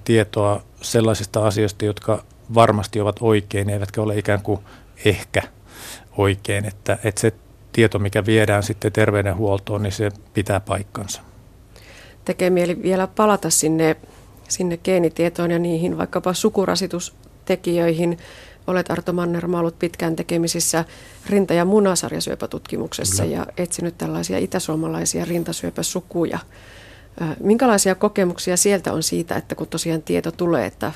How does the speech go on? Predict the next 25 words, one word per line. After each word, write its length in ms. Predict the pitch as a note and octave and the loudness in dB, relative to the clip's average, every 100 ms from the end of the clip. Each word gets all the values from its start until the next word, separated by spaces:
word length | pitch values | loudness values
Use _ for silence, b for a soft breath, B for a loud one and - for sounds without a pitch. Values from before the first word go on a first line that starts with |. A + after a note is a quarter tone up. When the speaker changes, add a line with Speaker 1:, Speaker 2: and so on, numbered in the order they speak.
| - | -8
Speaker 2:
suvussa 440 | - D#3+ D#3+ - | -6 -4 -2 0
on 160 | F3 D#3 | 0 -2
vaikkapa 340 | D#3+ - - | -4 -8 -10
korkea 460 | E3+ D#3 D#3 E3+ D#3 | -8 -8 -10 -12 -10
riski? 300 | E3 - - - - B B B B B B B B B | -10 -12 -14 -20 -20 B B B B B B B B B
Speaker 1:
No 80 | A2 | 0
itse 240 | G#2+ - A2 | 0 2 2
olen 200 | A2+ A2 | 4 4
siellä 220 | B2+ A#2 | 6 6
laboratorion 640 | C3 B2 G#2 G2+ G2 F#2 | 8 6 4 2 0 0
puolella 460 | A#2+ G#2 G2 G2+ A2+ B B B | 2 4 4 2 0 B B B
tutkimassa, 640 | - A#2 - A2 G#2+ - G#2+ | -2 -2 2 2 2 2 2
että, 260 | A2 - | 2 0
että, 360 | A2 A#2 - A2 - - - - - | 0 -2 -4 -6 -6 -12 -12 -8 -4
että 280 | G#2 - | -2 0
en, 260 | A2 A2 A2 | 2 2 0
en 260 | - A2+ A2 A#2 | 0 2 2 2
näiden 300 | A2 G#2+ A#2 | 4 6 6
ihmisten 380 | A#2+ A#2 - G#2+ | 6 4 2 2
kanssa 380 | A2 - A#2+ - - - - B2+ A#2 | 4 6 4 4 -4 -20 -14 -8 0
ole 160 | A#2+ A2 | 2 2
sillä 280 | - A#2+ | 4 4
tavalla 340 | A2 A2 A2 G#2+ | 4 4 6 4
ollut 320 | A#2 A2+ - | 4 0 2
toi-, 240 | A#2+ A#2 | 4 4